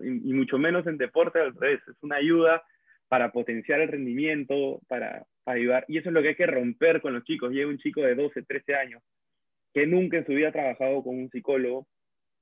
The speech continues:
¿cómo le haces entender que la parte mental le va a ayudar? A los doce, trece años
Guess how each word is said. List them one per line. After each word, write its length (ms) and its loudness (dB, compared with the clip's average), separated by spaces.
¿cómo 220 2
le 120 4
haces 140 -2
entender 420 -2
que 80 0
la 120 2
parte 240 -4
mental 320 0
le 60 4
va 80 2
a 40 2
ayudar? 340 2
A 100 2
los 180 -4
doce, 280 0
trece 260 -2
años 260 -4